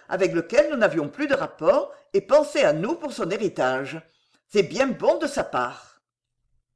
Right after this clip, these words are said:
Après le départ du jeune homme, Aubrun demeura longtemps à la même place, absorbé dans une méditation qui n'avait rien d'agréable.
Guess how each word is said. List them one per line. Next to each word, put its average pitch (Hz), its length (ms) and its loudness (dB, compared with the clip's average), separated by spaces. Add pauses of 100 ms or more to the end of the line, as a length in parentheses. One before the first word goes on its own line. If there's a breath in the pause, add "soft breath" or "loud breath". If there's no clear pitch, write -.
(680)
Après 202 260 -2
le 226 100 0
départ 214 340 0
du 156 140 0
jeune 131 220 -4
homme, 220 280 0 (220 loud breath)
Aubrun 202 400 4
demeura 185 340 -2
longtemps 233 500 -2
à 226 60 0
la - 120 0
même 190 260 -2
place, 190 480 -4 (320 soft breath)
absorbé 247 560 -2
dans 311 120 0
une 175 200 -2
méditation 226 800 -2
qui 359 160 -2
n'avait 156 180 -2
rien 190 260 -4
d'agréable. 139 800 -2